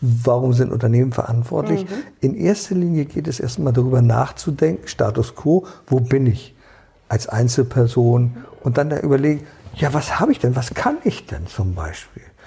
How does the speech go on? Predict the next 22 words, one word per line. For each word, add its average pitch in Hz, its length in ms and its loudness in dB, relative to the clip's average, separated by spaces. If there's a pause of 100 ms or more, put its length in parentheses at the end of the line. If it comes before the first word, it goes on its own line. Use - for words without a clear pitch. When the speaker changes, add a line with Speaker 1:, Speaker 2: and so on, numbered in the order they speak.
(200)
Speaker 1:
Viele 285 300 2
Fähigkeiten, 143 560 0
die 135 140 2
wir 127 200 4
haben, 135 440 2
die 131 120 2
sind 120 240 2
ja 120 160 0
irgendwo 120 280 2
untergegangen. 110 680 -2 (460)
Wir 113 240 4
haben 127 280 0
einen 110 540 0
Job, 156 280 -2 (460)
meinetwegen 131 480 2
sind 120 220 4
wir - 100 0
als - 220 -2
Näherin 131 680 4
irgendwo 127 360 4
tätig. 120 540 0 (320)
Ja, 285 200 4